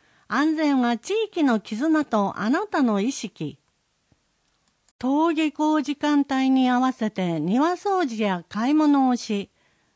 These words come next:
お互いに挨拶をする。ゴミや落書きを一掃するなど、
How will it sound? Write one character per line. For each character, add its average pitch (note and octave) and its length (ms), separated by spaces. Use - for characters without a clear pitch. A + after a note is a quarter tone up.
お G3+ 140
互 D4 400
い C4+ 40
に B3 280
挨 E4 220
拶 C4 460
を F#3 120
す - 180
る。 E3 220
ゴ B3+ 180
ミ D#4 160
や A3+ 200
落 A#3 400
書 E4+ 160
き D#4 240
を C#4+ 200
一 C4 180
掃 F4+ 320
す - 180
る D#4+ 140
な D4+ 160
ど、 E3+ 320